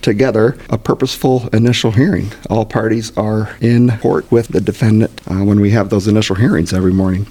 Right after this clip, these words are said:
And then at initial hearing, of course, a decision is made whether to release someone on their own recognizance or release them on the historical bond schedule.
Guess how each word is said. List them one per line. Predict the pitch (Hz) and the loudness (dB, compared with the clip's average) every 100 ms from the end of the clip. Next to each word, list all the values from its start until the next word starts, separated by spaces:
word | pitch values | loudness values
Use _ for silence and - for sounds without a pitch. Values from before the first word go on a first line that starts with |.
| - | -2
And | 110 | 2
then | 104 | 2
at | 107 107 - | 2 0 -4
initial | 98 110 107 98 | -2 0 2 2
hearing, | 117 104 101 | 2 2 2
of | 101 | 0
course, | 107 104 | 0 0
a | 98 | -2
decision | 101 101 92 101 | -2 -2 -2 -4
is | 95 | -2
made | 101 104 95 - | 0 2 0 0
whether | 101 95 90 | 2 2 -2
to | - 92 92 92 - | -4 -2 0 -2 -4
release | 98 95 95 - | 0 2 2 2
someone | 98 104 95 | 2 2 0
on | - 101 | 0 0
their | 98 | 0
own | 92 101 | 0 -2
recognizance | 90 123 104 101 - 113 107 - - - - | -2 -4 -4 -4 -4 -4 -4 -8 -16 -10 -2
or | 151 139 131 | 0 0 -2
release | 123 117 110 107 | -2 2 2 0
them | - 104 104 101 - | 0 0 0 -2 -2
on | 107 | 0
the | 101 | 2
historical | 104 - 101 107 92 | 0 0 0 0 -2
bond | - 92 113 - | -2 -2 -4 -2
schedule. | 135 135 151 | -2 0 0